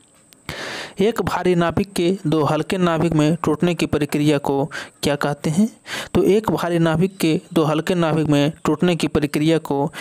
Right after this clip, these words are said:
नाभिकीय विखंडन कहते हैं, ऑप्शन नंबर बी। नेक्स्ट, हाइड्रोजन बम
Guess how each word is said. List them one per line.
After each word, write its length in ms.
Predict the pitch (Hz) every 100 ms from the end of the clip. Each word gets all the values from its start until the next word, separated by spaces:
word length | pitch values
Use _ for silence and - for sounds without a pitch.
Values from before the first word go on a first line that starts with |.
| - -
नाभिकीय 480 | 143 135 135 214 233 - -
विखंडन 480 | 143 - 139 143 147
कहते 320 | 139 135 156
हैं, 200 | 175 208 - -
ऑप्शन 240 | 135 -
नंबर 280 | 139 156 208 - - -
बी। 240 | 131 151 208 - - _ _ _ -
नेक्स्ट, 320 | 143 147 - 208 - _ _ _ _ _ _ - - - - -
हाइड्रोजन 500 | 160 160 196 233 208
बम 240 | 214